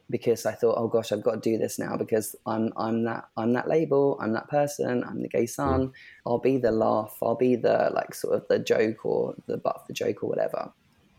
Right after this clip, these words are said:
Speaker 1: And really, actually, what I realised is those duties that I were doing was actually I was putting it on myself. Like, and some of them I did want to do, and,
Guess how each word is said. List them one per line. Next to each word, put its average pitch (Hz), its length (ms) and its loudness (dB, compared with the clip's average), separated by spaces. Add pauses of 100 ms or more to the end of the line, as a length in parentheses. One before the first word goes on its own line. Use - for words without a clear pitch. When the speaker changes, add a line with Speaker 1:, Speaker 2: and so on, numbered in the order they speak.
(640)
Speaker 1:
And 123 140 2
really, 143 260 4
actually, 110 260 0
what 110 140 2
I - 100 0
realised 113 640 0
is 104 320 0
those 117 320 0
duties 117 400 0
that - 100 -4
I - 60 -2
were 110 100 2
doing 110 540 0 (300)
was 117 120 -2
actually 143 240 2
I 123 40 2
was 120 100 0
putting - 200 -6
it 71 60 -2
on 95 80 0
myself. 104 500 0 (120)
Like, 117 240 0
and 117 180 0
some 160 160 0
of - 60 2
them 113 100 0
I 104 60 0
did 113 180 0
want - 200 -4
to - 100 -16
do, 110 260 2
and, - 260 -4